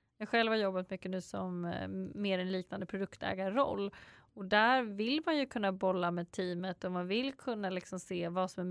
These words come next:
möjligt och inte och när man tittar på liksom olika behov. Eh, så, så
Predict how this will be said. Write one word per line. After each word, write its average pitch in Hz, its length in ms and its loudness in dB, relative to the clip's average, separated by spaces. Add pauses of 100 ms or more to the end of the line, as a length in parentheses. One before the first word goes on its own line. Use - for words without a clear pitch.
möjligt 175 300 0
och - 60 -4
inte 180 440 -2
och 175 100 0
när 175 80 -2
man 175 140 -2
tittar 180 420 -6
på 185 220 -6
liksom 185 260 -8
olika 180 200 -4
behov. 180 440 -2 (720)
Eh, 180 420 -4
så, 202 300 -2
så 185 220 -6